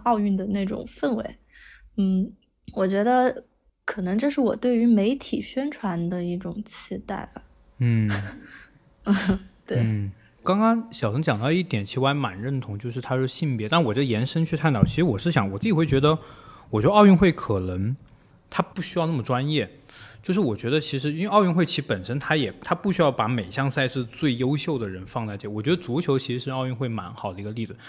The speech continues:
Speaker 2: 就是其实足球的最高水平的赛事以国家来划分的话是世界杯或者欧洲杯、亚洲杯等等，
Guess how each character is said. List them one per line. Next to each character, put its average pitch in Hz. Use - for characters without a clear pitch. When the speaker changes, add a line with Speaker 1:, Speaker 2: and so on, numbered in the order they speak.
Speaker 2:
就 151
是 139
其 -
实 147
足 135
球 143
的 127
最 143
高 120
水 107
平 101
的 107
赛 113
事 110
以 98
国 98
家 107
来 101
划 110
分 104
的 98
话 104
是 107
世 120
界 107
杯 101
或 117
者 92
欧 123
洲 123
杯、 117
亚 117
洲 107
杯 101
等 104
等， 104